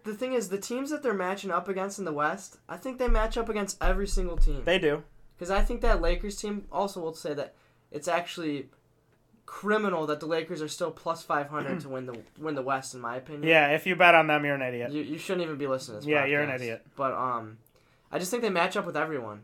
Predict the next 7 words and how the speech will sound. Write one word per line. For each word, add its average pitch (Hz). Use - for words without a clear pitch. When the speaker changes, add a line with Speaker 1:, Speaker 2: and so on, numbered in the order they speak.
Speaker 1:
so -
I, 131
I 131
don't 120
know. 107
Speaker 2:
I 180
know 214